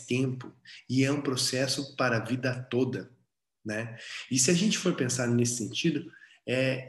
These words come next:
ele tem muito mais nexo, na verdade, porque se você se cuidar, seus filhos pequeninos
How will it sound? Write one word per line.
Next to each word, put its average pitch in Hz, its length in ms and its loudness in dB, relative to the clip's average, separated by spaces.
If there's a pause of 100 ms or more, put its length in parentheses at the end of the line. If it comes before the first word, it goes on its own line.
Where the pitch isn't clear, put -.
ele 175 220 2
tem 202 280 4
muito 185 360 6
mais 196 600 0 (120)
nexo, 135 760 2 (200)
na 120 140 0
verdade, 123 520 -2 (300)
porque 160 240 2
se - 140 4
você 185 320 4
se 262 140 4
cuidar, 139 520 -2 (240)
seus - 320 2
filhos 220 300 4
pequeninos 131 920 0